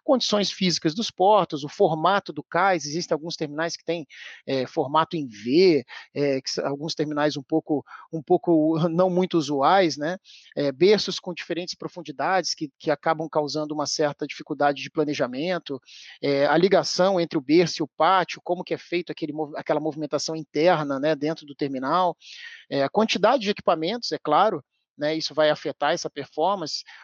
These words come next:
outros fatores aí que são até geográficos, fora da, da, da gestão do terminal, como marés, correntes, ventos e vários outros fatores aí que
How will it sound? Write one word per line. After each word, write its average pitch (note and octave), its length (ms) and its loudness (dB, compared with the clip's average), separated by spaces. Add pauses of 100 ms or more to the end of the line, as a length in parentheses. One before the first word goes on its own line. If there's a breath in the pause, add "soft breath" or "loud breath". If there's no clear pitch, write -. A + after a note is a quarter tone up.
(120)
outros G#3+ 260 4
fatores F#3+ 520 2
aí F3 160 0
que - 80 -8
são F3 120 -4
até F3 240 -4
geográficos, D#3+ 760 -4
fora F3+ 320 2
da, D3 360 2
da, C#3 220 -2
da D3 140 0
gestão D#3 420 -6
do D#3+ 80 -8
terminal, D3 400 -4
como D3+ 180 -6
marés, D3+ 480 0
correntes, C#3 640 -6
ventos D#3 580 -6
e B3+ 140 -4
vários G3+ 380 2
outros F#3 200 4
fatores E3+ 520 0
aí D#3+ 160 2
que F3+ 200 -4